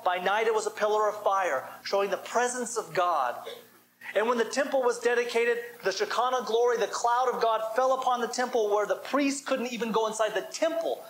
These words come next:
because the glory of God was present right there.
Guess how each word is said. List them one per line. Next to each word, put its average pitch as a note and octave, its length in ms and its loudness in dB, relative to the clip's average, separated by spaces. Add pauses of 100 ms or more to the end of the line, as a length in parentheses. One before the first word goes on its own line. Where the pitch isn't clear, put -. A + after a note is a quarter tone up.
because F3+ 260 0
the F#3+ 60 0
glory A#3+ 480 2
of A3+ 140 0
God G3+ 260 2
was E3 140 -2
present D#3 340 -2
right C3+ 240 -4
there. B2+ 160 -6